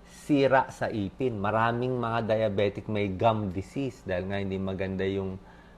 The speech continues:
ah, mabilis sila magka-infection sa ipin, sa gilagid, laging namamaga. Kasi pag mataas nga ang sugar, ayaw na maghilom, oh. Hindi na maghihilom to. Hindi na siya maghihil. At dahil dito, yun na nangyayari.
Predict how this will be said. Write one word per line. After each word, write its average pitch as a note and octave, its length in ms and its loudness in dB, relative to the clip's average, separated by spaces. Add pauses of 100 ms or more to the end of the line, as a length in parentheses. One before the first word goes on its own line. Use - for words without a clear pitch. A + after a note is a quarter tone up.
(120)
ah, G2 160 0
mabilis G#2+ 480 -2
sila A#2 240 0
magka-infection G2+ 880 -6
sa - 160 -8
ipin, C#3+ 960 -4
sa F2+ 460 -4
gilagid, B2+ 880 0
laging F#2 400 -4
namamaga. A2+ 800 2 (320)
Kasi F3+ 240 -2
pag F3 140 4
mataas D#3+ 400 0
nga E3 100 -2
ang D#3+ 80 -4
sugar, A#2+ 560 2 (300)
ayaw D3 260 0
na D3 160 -2
maghilom, C#3 720 -4
oh. C3+ 220 -8 (180)
Hindi C3+ 240 -4
na C#3 80 -2
maghihilom C3+ 760 -4 (120)
to. C#3+ 220 -10 (960)
Hindi C#3 220 -6
na - 20 -2
siya C#3 160 -8
maghihil. B2+ 880 -2 (160)
At A#2+ 160 -6
dahil B2 320 0
dito, G#2+ 400 -4
yun G#2 160 -2
na G2+ 80 -4
nangyayari. F#2 720 -6